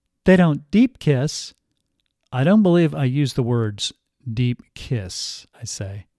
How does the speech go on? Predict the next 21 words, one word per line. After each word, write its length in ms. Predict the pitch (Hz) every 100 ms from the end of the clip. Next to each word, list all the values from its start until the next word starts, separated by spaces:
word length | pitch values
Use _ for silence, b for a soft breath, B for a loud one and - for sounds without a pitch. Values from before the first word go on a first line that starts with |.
| _ _ _ _ _
"I'm 220 | 165 180 165
sure 260 | - 285
you 160 | 220 156
did." 560 | 135 214 170 117 - _ _ _ _ _ _ _ _ _
"Hmm." 520 | 139 123 107 98 95 92 _ _ _ _ _ _ -
"I'll 160 | 220 233
trust 500 | - 320 311 - 233
you'll 300 | 240 214 185
censor 420 | - 226 - 180
any 280 | 196 170 139
R-rated 540 | 180 247 185 120 104
scene," 520 | - - 120 92 104 - -
she 160 | -
says. 480 | 117 117 98 113 - _ _ _ _ _ _ _
"R-rated? 720 | - 117 127 156 190 226 254 - _ _ _
Oh 180 | 127 156
no, 460 | 139 135 117 90 - _ _ -
I 120 | 110
won't 260 | 147 156 151
go 180 | 160 135
there." 440 | 135 143 101